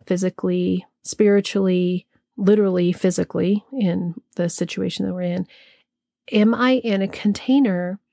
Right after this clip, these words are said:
that will truly allow me to be my fullest self? And is that container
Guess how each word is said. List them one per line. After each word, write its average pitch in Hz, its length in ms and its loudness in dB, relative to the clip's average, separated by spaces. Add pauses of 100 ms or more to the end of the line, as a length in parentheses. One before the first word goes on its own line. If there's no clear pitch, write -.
(240)
that 202 220 2
will 220 240 4
truly 240 960 2 (180)
allow 180 460 0
me 185 480 -4 (100)
to 190 140 -2
be 190 240 0
my 180 200 -2
fullest - 560 -6
self? - 440 -6 (320)
And 208 200 2
is 269 280 2
that 226 240 0
container 196 880 0